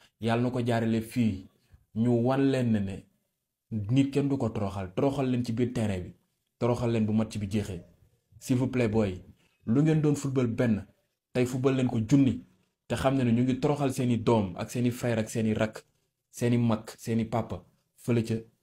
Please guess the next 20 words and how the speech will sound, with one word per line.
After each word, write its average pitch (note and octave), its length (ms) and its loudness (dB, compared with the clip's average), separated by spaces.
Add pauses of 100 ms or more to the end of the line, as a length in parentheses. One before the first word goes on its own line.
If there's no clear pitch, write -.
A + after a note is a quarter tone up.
(160)
Tunisie, G#2 420 0
ñi A2 120 2
ngeen A2+ 160 0
war A2 140 2
a G#2 40 0
dajanteel G2 460 -2
nii. F#2+ 160 -8 (520)
Te A#2 80 -2
defuñu B2 320 2
leen A#2 200 2
dara, A#2 280 -2 (440)
di A2 100 -2
leen A#2 180 4
rey. A2 300 -2 (540)
Vidéo C3+ 240 2
yi B2 100 4
may A#2 160 2
seetaan, G#2 320 -2
wallahi A2+ 340 0
lazim, G#2 300 -2